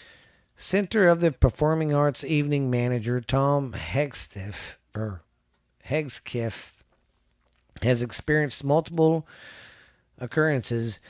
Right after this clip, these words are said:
involving apparitions and unexplained noises, activity, and activity within the auditorium. Rumored stories and campus leg-, legends, ha-,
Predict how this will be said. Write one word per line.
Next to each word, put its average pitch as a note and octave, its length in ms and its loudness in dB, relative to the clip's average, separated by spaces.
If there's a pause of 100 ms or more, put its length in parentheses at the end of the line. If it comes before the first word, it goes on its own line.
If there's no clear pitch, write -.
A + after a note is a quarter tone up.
(160)
involving C3 520 0
apparitions D3+ 720 2
and A#2 100 -2
unexplained C#3+ 1040 0 (1400)
noises, B2+ 600 2
activity, C3+ 640 2 (100)
and D3 200 4
activity C3 640 2
within B2 320 0
the B2+ 160 2
auditorium. A#2+ 760 2 (1000)
Rumored F3+ 380 2
stories D3 580 4
and C3 140 0
campus C#3+ 480 0
leg-, C#3 420 4
legends, A#2+ 880 4 (720)
ha-, G#2 160 -4